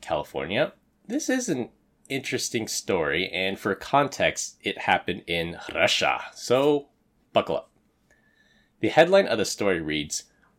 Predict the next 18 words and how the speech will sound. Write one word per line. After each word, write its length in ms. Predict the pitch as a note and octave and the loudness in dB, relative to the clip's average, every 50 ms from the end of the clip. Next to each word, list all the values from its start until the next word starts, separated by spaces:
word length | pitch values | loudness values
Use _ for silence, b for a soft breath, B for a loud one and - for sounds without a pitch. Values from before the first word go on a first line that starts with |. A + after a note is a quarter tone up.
| _ _ _ | _ _ _
"Russian 540 | F#2+ F#2+ F#2+ B2+ B2 - - F3 F3+ F3+ | 2 6 6 6 6 6 2 0 -2 -2
teens 600 | - - - A2+ G2+ F#2+ F#2 F#2 F2 E2 - - - _ - | -4 -6 -6 -4 -4 -2 -4 -4 -6 -6 -8 -10 -14 _ -4
handed 380 | - G#2+ G2+ F#2+ G2 E2+ - _ | -2 -2 0 0 -2 -4 -4 _
prison 380 | - - B2+ C3 - G#2+ E2 | -2 0 0 2 2 -2 -4
sentence 460 | - - - E2 D2+ - F#2+ F#2 - - | -4 -6 -6 -8 -8 -8 -8 -8 -8 -8
for 180 | - - E2 | -10 -10 -10
plotting 420 | - - - - G2+ A2 B2+ C3 A2 | -10 -6 -2 0 2 2 2 0 -4
to 80 | D#3+ | -6
blow 380 | D#3+ - - F2 F2 F#2 G2+ A2+ | -8 -6 -4 0 2 4 4 4
up 120 | A#2 - | 2 0
a 120 | - E2 D#2+ | -2 -8 -8
building 560 | - - F#2 G2+ G#2 F2+ E2 D#2 D#2 F2 F#2+ | -4 -2 -2 -2 -2 -2 -2 -2 -2 -2 -4
in 380 | - E2 D#2+ D#2+ F2 F2+ E2+ - _ _ _ _ _ _ | -4 -4 -2 -2 -2 -4 -8 -12 _ _ _ _ _ _
Minecraft," 960 | F2+ F2+ E2+ G2 A#2+ C3 C3 A2 F2+ - - C#2 B1+ C2 - - - - - _ _ _ _ _ | -8 -2 0 0 2 2 0 -2 -4 -4 -2 -2 -2 -2 -4 -6 -14 -20 -20 _ _ _ _ _
the 60 | _ - | _ -10
video 240 | C2+ C2+ C#2+ C#2 C#2+ | -8 -8 -6 -8 -6
game 180 | - D#2 D#2+ | -6 -6 -6
Minecraft. 680 | E2 E2 F2+ G2 F#2+ E2+ - - - - - _ - - | -4 -4 -2 -4 -4 -6 -8 -12 -12 -12 -16 _ -20 -20